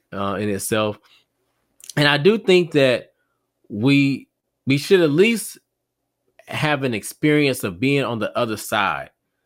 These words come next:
Because if you've never been to therapy, then you don't know what it's like when your therapist forgets something that you said, or when your therapist is starting to maybe repeat something again, or they give you a,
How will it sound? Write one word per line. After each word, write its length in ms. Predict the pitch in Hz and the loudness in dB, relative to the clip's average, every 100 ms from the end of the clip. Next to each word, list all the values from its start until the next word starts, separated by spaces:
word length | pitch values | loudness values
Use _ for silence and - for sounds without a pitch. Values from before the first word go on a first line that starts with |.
| _ _ _ - | _ _ _ -6
Because 220 | 120 131 | -2 -2
if 100 | 117 | 0
you've 240 | 196 165 | 0 0
never 480 | 127 123 156 175 170 | 0 2 2 2 0
been 260 | 107 147 160 | 0 -2 -2
to 120 | 156 | -4
therapy, 720 | - 139 170 165 175 180 - _ _ _ | -2 0 0 0 -2 -2 -8 _ _ _
then 160 | 123 123 | -6 0
you 100 | 175 | 2
don't 260 | 170 127 123 | 4 2 2
know 180 | 147 | 2
what 180 | 135 127 | 2 0
it's 180 | 120 - | -2 -4
like 300 | 120 127 123 | -2 -2 -2
when 360 | 117 113 110 104 _ _ _ _ _ _ - | -4 -2 -4 -10 _ _ _ _ _ _ -10
your 100 | 104 | -4
therapist 560 | - 135 127 131 113 - | 0 2 0 -4 -6 -8
forgets 360 | 87 110 104 | -4 -4 -4
something 260 | 113 113 120 | -4 -4 -2
that 160 | 127 | -4
you 60 | 139 | -6
said, 460 | - 175 151 82 - _ _ _ _ _ _ _ _ - | -2 0 0 -2 -8 _ _ _ _ _ _ _ _ 0
or 300 | 127 131 123 | 2 4 2
when 160 | 120 | 0
your 120 | 113 107 | -2 -2
therapist 800 | 127 131 131 135 123 120 - - _ _ _ _ - | 0 2 0 2 2 0 -4 -18 _ _ _ _ -6
is 180 | 107 - | -4 -4
starting 460 | - 127 127 127 | 0 0 0 -2
to 680 | - - 131 127 123 120 - _ _ _ - | -6 -2 0 0 -2 -4 -10 _ _ _ -4
maybe 200 | 117 123 | -4 0
repeat 600 | 117 - - - 202 - | -2 -4 -8 -4 -2 -2
something 340 | 139 120 117 | -6 -4 -6
again, 320 | 104 110 101 | -4 -2 -2
or 160 | 82 95 | -2 -4
they 120 | 107 | -4
give 200 | 104 131 | -2 0
you 160 | 135 123 | 2 0
a, 240 | 110 101 | 0 -4